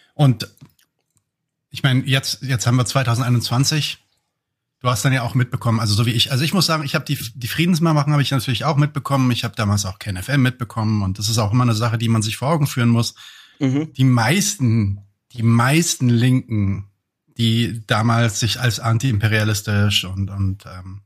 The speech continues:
Speaker 1: antikapitalistisch verstanden haben, haben, ja, ich würde jetzt nicht sagen, K N F M gemocht, aber K N F M war bei de-, denen damals, zweitausenddreizehn, zweitausendvierzehn, selbst zweitausendfünf bis Anfang zweitausendfünfzehn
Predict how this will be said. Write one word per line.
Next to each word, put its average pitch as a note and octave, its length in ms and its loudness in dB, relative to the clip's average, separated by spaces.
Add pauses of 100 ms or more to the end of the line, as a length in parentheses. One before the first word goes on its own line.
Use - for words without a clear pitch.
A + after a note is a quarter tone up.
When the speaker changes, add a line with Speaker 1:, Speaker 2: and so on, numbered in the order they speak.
Speaker 1:
antikapitalistisch B2 800 0
verstanden A#2 380 0
haben, A2+ 260 0 (540)
haben, C#3+ 760 2 (800)
ja, - 260 -6
ich G#2+ 160 -2
würde C3 120 2
jetzt - 300 -4
nicht C3+ 200 0
sagen, B2+ 280 0
K C3 140 -2
N B2+ 60 2
F B2 160 -2
M B2 160 0
gemocht, A2 560 0 (360)
aber B2 200 2
K B2 160 0
N C3 60 4
F C3 120 -2
M B2+ 160 0
war A#2 140 2
bei A#2 120 2
de-, A#2 220 0
denen A2+ 300 0
damals, D3+ 400 2
zweitausenddreizehn, A2 720 -2
zweitausendvierzehn, A#2 760 -2
selbst C#3 240 -2
zweitausendfünf A#2+ 960 -2
bis - 240 -2
Anfang D3 360 0
zweitausendfünfzehn D3 920 0